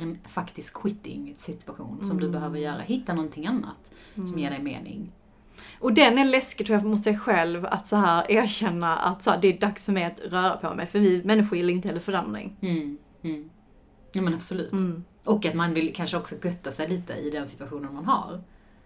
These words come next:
Speaker 1: Alltså, det
Speaker 2: Gud,
Speaker 1: kan ju
Speaker 2: ja.
Speaker 1: också vara gött att befinna sig i en sån situation.
Speaker 2: Ja, alltså, man har ju sett på vissa kollegor som säger: "Nej, men jag har en bra lön och liksom vill ändå behålla min livskvalitet. Jag gör mitt jobb och sen så,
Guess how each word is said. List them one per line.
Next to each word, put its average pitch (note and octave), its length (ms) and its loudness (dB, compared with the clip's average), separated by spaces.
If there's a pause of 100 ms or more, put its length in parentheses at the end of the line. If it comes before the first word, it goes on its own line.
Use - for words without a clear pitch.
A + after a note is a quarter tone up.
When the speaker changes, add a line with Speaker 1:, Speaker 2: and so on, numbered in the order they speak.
(120)
Speaker 1:
Alltså, G#3 180 4
det - 60 4
Speaker 2:
Gud, F#3 140 6
Speaker 1:
kan F#3 100 0
ju F#3 60 0
Speaker 2:
ja. F#3 40 0
Speaker 1:
också F3+ 140 -2
vara F3 100 0
gött - 360 -2
att C#3 60 -10
befinna C3 300 -8
sig G#2+ 180 -14
i G#2 40 -12
en G#2 120 -12
sån - 140 -12
situation. - 420 -16 (320)
Speaker 2:
Ja, F#3+ 640 12
alltså, B3 180 2 (180)
man A#3+ 240 4
har A#3+ 40 4
ju A#3 80 4
sett A3+ 200 -8
på F#3 320 4
vissa A#3 300 -2
kollegor G#3 460 2
som F#3+ 160 -6
säger: G3 140 -2
"Nej, C4 100 2
men C#4 80 4
jag A3+ 100 4
har B3+ 120 2
en A#3+ 60 0
bra A#3+ 160 4
lön G#3+ 380 4
och G3+ 200 0
liksom G#3 240 -2
vill G#3 140 2
ändå G#3 160 4
behålla G3 220 2
min F#3+ 160 2
livskvalitet. F3 640 -2
Jag A#3 100 2
gör A3+ 200 4
mitt F#3+ 220 -2
jobb D#3 320 -2
och F3+ 80 -8
sen E3 200 -8
så, D#3+ 280 -4